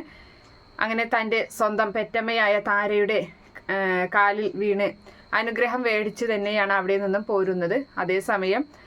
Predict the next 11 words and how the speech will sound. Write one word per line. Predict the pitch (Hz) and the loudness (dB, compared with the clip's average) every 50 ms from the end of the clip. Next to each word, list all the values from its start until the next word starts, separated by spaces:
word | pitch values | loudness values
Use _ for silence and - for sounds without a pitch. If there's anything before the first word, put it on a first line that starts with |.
| - - - - - - - | -20 -20 -20 -20 -12 -4 -2
തൻ്റെ | 226 220 220 240 240 233 247 | -2 0 2 0 0 0 -2
കുഞ്ഞിനെ | 233 226 233 233 247 262 247 | -2 -2 0 0 2 2 2
ഒന്ന് | 226 226 220 233 | 0 -2 0 2
കാണണം, | 226 214 196 180 180 196 220 - - 190 | 2 2 2 2 0 -2 -2 -2 -4 -4
അതുപോലെ | 185 190 165 190 185 185 180 208 | -4 0 0 0 0 0 -2 -2
തന്നെ | 196 202 202 202 | -2 -2 -2 -2
അങ്കിളുടെ, | 196 196 208 202 208 214 220 214 | -2 -2 -2 0 0 0 0 0
ആൻറ്റിയുടെയും | 202 202 190 185 196 196 190 196 196 196 220 262 311 - - - - - - - - - | 0 0 0 2 2 2 4 4 2 4 2 0 -2 -4 -12 -20 -20 -20 -20 -20 -8 -6
പിന്നെ | 220 220 240 247 240 | -4 -2 0 0 0
എൻ്റെ | 247 254 269 269 | 2 2 2 2
അമ്മയുടെ | 262 247 240 226 226 214 226 | 2 2 0 0 2 2 2